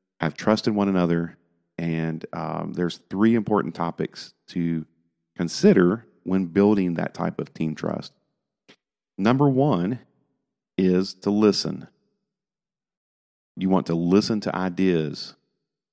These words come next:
openly. You want to listen to issues that may come up. And really, it's about listening and focusing. And you hear a lot of,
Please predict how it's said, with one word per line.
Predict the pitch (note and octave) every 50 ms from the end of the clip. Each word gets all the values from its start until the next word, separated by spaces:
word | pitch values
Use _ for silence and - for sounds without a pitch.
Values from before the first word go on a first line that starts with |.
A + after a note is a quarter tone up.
| _ _ _ -
openly. | F#2+ F#2+ - F2+ D2+ D2+ D2+
You | D#2 E2
want | F#2 F#2+ F2+
to | E2+
listen | E2+ F2 F2+ G2 G2+ - - G#2 G2 G2 -
to | - - F#2+ F2 - - _
issues | - G#2+ A#2+ - - - F2 D#2+ D#2+ D#2 D2 -
that | E2 -
may | - E2 D#2+ D#2+ D#2+ - - - - -
come | - - D#2 D#2
up. | D2+ D2 - - - _ _ _ _ _ _ _ _ _ _ _ _ _ _ _ _ _ _ _ _ _ _ _ _ _ -
And | - F2+ E2+ E2 E2 E2 E2 E2 F#2+
really, | A2+ D3 D#3+ C3+ A2+ F#2+
it's | F2+ -
about | - E2+ E2 E2+ - - - _ -
listening | F2+ F#2+ A2 A2 - - A2+ A#2 A2+ A2 G#2+ - -
and | - E2+ - - _ _
focusing. | F#2+ G2+ A2 - - F2 - - - D2+ C#2+ C#2 - - _ _ _ _ _ _ _ _ _ _ _ _ _ _ _ _ _ _ _ _ -
And | D#2+ F2 F2
you | E2+
hear | F#2 G#2 G2+
a | F#2+
lot | F2 E2+ E2 E2+ F2 F2
of, | F2+ F2 E2 -